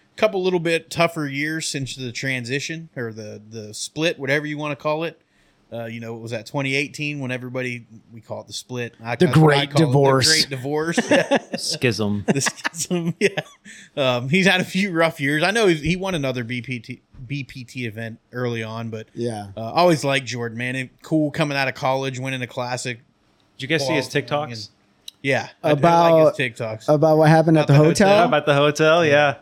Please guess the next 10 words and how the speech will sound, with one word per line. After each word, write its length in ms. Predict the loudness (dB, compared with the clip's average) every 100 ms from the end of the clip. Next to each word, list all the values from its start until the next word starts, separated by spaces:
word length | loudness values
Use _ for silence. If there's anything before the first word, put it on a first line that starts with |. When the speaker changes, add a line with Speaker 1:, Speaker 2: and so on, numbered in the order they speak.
| _
Speaker 2:
We'll, 220 | 0 2 4
we'll 200 | 4 4
di-, 180 | 2 2
let's 240 | 0 0 2
dive 220 | 2 2
into 200 | 0 0
it. 20 |
Speaker 3:
Yeah, 180 | 2 2
so, 400 | 2 4 4 4
um, 360 | 4 4 2